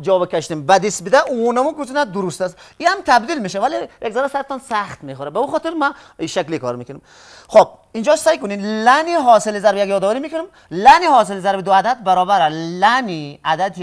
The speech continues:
اول جمع لن عدد چی؟ دوم. لن ضرب جمع منیم داده لگاریتم.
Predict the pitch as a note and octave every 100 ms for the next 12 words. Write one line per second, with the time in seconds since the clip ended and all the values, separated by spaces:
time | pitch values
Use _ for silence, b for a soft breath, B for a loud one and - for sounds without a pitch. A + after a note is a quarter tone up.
0 | F3 D#3+ D#3 D3 D#3 F3 G#3 A#3 B3+ C#4
1 | C#4 B C3+ A#2+ G#3+ B3+ G#3 G3+ A3+ F3+
2 | F#3+ G#3+ - E4+ - F#2+ - b b -
3 | D#3+ F#3 G3+ C4+ C4 E3 C3+ C3 A3 C#4
4 | D4+ F3 C3 D3 B3 A#3 D#3+ C#3+ C#3 C#3
5 | C#3 C3+ B2+ B2+ B2+